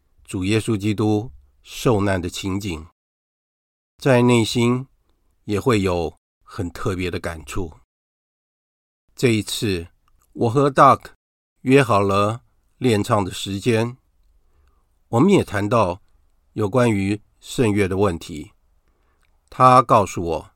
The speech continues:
他只要看到词，他就会在脑海里面浮出音符来。所以后来我决定与他合作，提供他歌词，让他来谱曲。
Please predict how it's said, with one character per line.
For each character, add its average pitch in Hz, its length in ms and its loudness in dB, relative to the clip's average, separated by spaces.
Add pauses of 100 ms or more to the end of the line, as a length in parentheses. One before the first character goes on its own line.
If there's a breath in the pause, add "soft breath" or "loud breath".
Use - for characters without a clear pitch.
(460)
他 185 160 0
只 127 100 -6
要 110 160 0
看 113 220 -2
到 101 180 2
词， 87 560 -10 (840)
他 123 200 -2
就 117 100 0
会 117 160 0
在 117 160 0
脑 95 220 -2
海 101 180 -4
里 90 140 -4
面 92 320 -4 (340)
浮 120 320 -6
出 151 220 0
音 160 260 2
符 92 180 -10
来。 82 360 -8 (920)
所 92 300 -6
以 80 240 -8 (680)
后 - 220 -2
来 104 140 2
我 92 160 -2
决 98 180 -6
定 98 320 -4 (540)
与 98 120 -10
他 110 160 -2
合 90 280 -6
作， 92 340 -6 (720)
提 147 180 -2
供 165 200 2
他 160 160 0
歌 160 260 2
词， 95 460 -8 (600)
让 104 220 0
他 104 160 -2
来 95 160 -2
谱 92 260 -8
曲。 92 300 -10